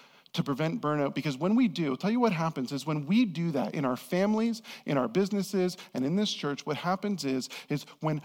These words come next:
everyone else in the world is burning out hard, when they are just past their limit and they are desperate, the question we ask themselves is,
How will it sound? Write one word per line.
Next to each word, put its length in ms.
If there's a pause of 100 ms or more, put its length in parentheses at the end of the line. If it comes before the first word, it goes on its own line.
(120)
everyone 440
else 340
in 100
the 80
world 380
is 180
burning 420
out 140
hard, 460 (680)
when 200
they 180
are 140
just 400
past 420
their 120
limit 260
and 100
they 120
are 100
desperate, 640 (200)
the 100
question 360
we 60
ask 200
themselves 420
is, 160